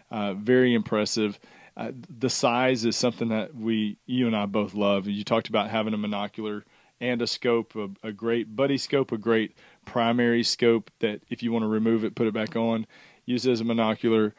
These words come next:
uh, you know, work, uh,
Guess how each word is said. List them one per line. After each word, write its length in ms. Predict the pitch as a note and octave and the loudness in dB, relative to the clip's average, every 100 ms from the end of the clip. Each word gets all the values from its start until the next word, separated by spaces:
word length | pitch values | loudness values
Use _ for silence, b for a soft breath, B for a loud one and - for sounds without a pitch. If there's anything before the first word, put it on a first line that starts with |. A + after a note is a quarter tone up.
| b b b b _ | b b b b _
uh, 40 | A2+ | -8
you 180 | G#2+ G#2+ | -6 -4
know, 320 | G2+ G2 F#2 _ _ | -4 -6 -10 _ _
work, 480 | B2 A#2 B2 - - _ _ _ | -4 0 0 0 -12 _ _ _
uh, 240 | A2+ A2+ | -8 -6